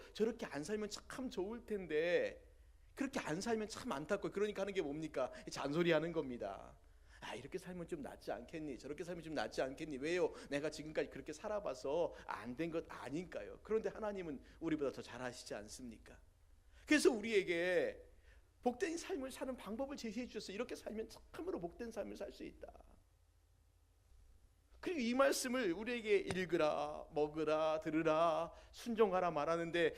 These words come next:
이 말씀을 읽긴 해요. 듣긴 합니다. 그런데 문제는 뭐냐면 이 말씀대로 안 사는 겁니다. "아, 이렇게 살면 복된 삶인데.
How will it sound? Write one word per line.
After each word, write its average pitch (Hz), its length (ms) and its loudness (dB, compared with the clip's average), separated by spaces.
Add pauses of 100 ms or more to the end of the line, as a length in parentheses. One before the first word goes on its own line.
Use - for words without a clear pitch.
(180)
이 349 100 6
말씀을 311 440 -2
읽긴 269 340 -2
해요. 220 420 2
듣긴 202 320 -4
합니다. 226 360 0
그런데 190 300 0
문제는 151 340 -4
뭐냐면 127 360 -4 (160)
이 175 140 -6
말씀대로 127 480 -10
안 117 260 -14
사는 190 300 -12
겁니다. - 420 -18 (1700)
"아, 180 80 -12
이렇게 220 300 -6
살면 202 340 -10
복된 - 340 -8
삶인데. - 720 -16